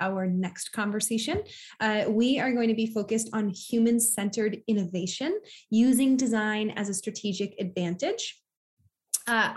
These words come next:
it's on March twenty-fourth, uh, one P M as always, uh, and we're really excited to talk to Harsh Warden and Prapti Jha. Uh, they are, uh, solutions designers at Google's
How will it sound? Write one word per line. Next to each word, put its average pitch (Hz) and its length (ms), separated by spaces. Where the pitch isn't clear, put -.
it's 247 120
on 254 160
March 302 200
twenty-fourth, 320 640
uh, 226 180
one 254 260
P 277 200
M 254 180
as 233 340
always, 294 460
uh, 240 60
and 240 280
we're 254 200
really 254 240
excited 247 400
to 233 120
talk 202 380
to 214 220
Harsh 214 480
Warden 214 480
and 214 200
Prapti 214 480
Jha. 180 420
Uh, 208 420
they 220 420
are, 202 460
uh, 185 300
solutions 233 680
designers 202 640
at - 180
Google's 302 500